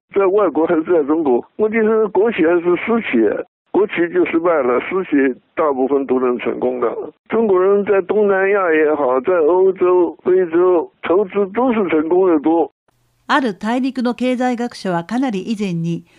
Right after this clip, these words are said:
Speaker 2: 国有企業が海外投資に失敗する原因を次のように分析しました。海外の環境を理解せず、考察もあまりしないで、盲目的にプロジェクトを立ち上げ、投資をしている。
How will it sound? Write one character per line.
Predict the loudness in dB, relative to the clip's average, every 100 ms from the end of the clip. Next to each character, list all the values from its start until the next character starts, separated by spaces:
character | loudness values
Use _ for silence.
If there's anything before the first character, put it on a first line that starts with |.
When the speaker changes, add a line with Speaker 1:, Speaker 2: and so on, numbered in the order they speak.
| -14
Speaker 2:
国 | -8 -2 -2
有 | -2
企 | -4 -4
業 | -2 -2
が | -4 -8
海 | -8 -6 -4
外 | -4 -4
投 | -6
資 | -6 -8
に | -10
失 | -10 -14
敗 | -8 -6
す | -6 -6
る | -6
原 | -4
因 | -4 -4 -4 -4
を | -6 -10 _ _
次 | -6 -2 0
の | 2
よ | 0
う | -2
に | -4
分 | -4
析 | -6 -10 -14
し | -8
ま | -8
し | -8
た。 | -12 -14 -14 _ _ _ _ -4
海 | -2 -2
外 | -4
の | -4 -6
環 | -4 -6
境 | -2 -2
を | -2
理 | -2
解 | -4 -6
せ | -6 -6
ず、 | -6 -8 -10 _ _
考 | -2 -2
察 | -2 -4 0
も | 0
あ | 0
ま | 0
り | -2
し | -4 -4
な | -2
い | -2
で、 | -6 -8 _ _
盲 | 0 0
目 | 0 -4
的 | -8 -6 -4
に | -4 -4
プ | -6
ロ | -4
ジ | -2
ェ | -4
ク | -4
ト | -4
を | -4
立 | -6
ち | -6
上 | -6
げ、 | -6 -8 -10 _
投 | -4 -2 -2
資 | -2
を | -2
し | -2
て | -4 -2
い | -2
る。 | -4 -6